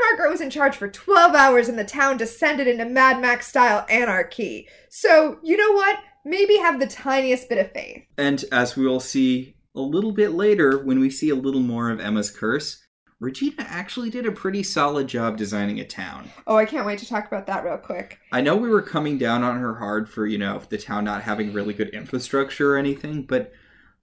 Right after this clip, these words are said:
Speaker 2: I mean, she basically did everything in the town, so.
Speaker 1: Also,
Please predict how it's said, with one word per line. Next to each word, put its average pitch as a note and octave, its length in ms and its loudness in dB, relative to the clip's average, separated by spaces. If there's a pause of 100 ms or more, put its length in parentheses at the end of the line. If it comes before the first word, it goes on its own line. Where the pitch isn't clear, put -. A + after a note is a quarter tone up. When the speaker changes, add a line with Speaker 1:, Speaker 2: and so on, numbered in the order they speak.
(400)
Speaker 2:
I B2+ 40 -2
mean, C#3+ 140 2
she B3 160 -2
basically F3 600 0
did A2 340 0
everything G2+ 680 -4
in G2+ 120 -8
the G#2 80 -8
town, F#2+ 500 -6
so. G#2+ 560 -8 (180)
Speaker 1:
Also, G#4 260 0